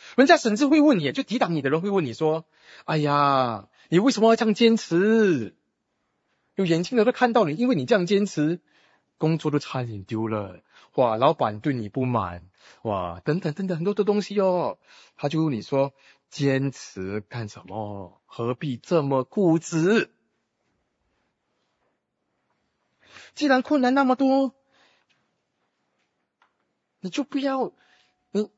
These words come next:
你就放弃啦，妥协啦，又没有人知道。”有些时候哦，人们这样说，是因为他同情你。要看见你的状况困难吗？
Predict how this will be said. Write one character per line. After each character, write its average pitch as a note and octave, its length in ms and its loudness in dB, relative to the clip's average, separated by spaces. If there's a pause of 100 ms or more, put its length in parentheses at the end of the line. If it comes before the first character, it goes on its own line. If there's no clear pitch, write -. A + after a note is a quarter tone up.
(120)
你 E3+ 80 -8
就 C4 120 -4
放 A#3+ 240 -8
弃 B3+ 260 -6
啦， A3+ 280 -6
妥 D3+ 320 -2
协 F3 320 -6
啦， G#3+ 480 -6 (180)
又 B3 120 2
没 G#3+ 100 2
有 G#3 100 4
人 G3+ 120 0
知 A#3 180 -10
道。” G#3+ 420 -4 (3250)
有 D#3 100 2
些 D4 140 0
时 E3+ 180 0
候 G3+ 100 0
哦， C3 260 4
人 B2+ 140 -4
们 C3+ 140 -4
这 D#3+ 100 -4
样 B2+ 120 -6
说， A#2+ 380 -4
是 B2+ 200 -10
因 C3+ 220 -6
为 A#2 260 -2 (220)
他 B2 200 -2
同 G#2 320 -12
情 F#2 240 -12
你。 E2 100 -18 (680)
要 D3 120 0
看 D3 180 0
见 C#3+ 160 0
你 G2+ 80 -6
的 G2 220 -4 (200)
状 D3+ 220 0
况 C#3+ 160 -4
困 C#3+ 160 -6
难 A2 120 -6
吗？ A#2 180 -10